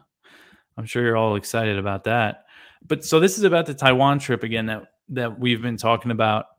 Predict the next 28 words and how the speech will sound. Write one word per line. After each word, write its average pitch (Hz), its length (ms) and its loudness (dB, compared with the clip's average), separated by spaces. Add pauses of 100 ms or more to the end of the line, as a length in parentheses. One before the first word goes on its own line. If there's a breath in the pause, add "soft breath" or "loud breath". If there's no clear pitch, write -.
Um, 107 420 0 (400 soft breath)
so - 120 0
there 139 120 8
were 135 160 0
reports 135 580 0
earlier 147 760 2
this 131 200 -4
week 131 360 -4
that 113 180 -6
said 131 300 -2
Pelosi 123 420 -4
was 107 140 -16
going 120 300 -2
to - 120 -14
Taiwan 107 720 -4
in 104 220 -10
August. 165 600 0
China 131 480 -2
responded, 120 680 -6 (720)
g-, 156 200 0
gave 139 240 4
some 120 120 -6
stern 123 440 0
warnings 120 340 -2
that 101 140 -10
they 110 100 -2
would 104 160 -4
respond. 117 580 -4